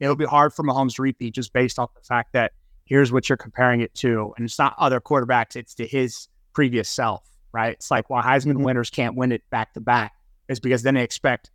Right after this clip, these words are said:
Speaker 1: even more so instead of new season, new, new rules. It's not how it goes.
Speaker 2: Right.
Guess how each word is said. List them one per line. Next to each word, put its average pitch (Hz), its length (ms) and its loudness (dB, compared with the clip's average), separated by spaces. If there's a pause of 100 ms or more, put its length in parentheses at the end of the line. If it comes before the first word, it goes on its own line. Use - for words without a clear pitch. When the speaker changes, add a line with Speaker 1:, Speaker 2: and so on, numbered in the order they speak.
(120)
Speaker 1:
even 123 260 -2
more 127 360 2
so 107 460 -4
instead 123 240 0
of 113 180 -2
new 135 180 -2
season, 123 520 -2
new, 127 240 -4
new 127 160 0
rules. 113 440 -4 (160)
It's - 120 -10
not 127 120 6
how 113 120 2
it - 80 -10
goes. 101 360 -10 (840)
Speaker 2:
Right. 131 220 -2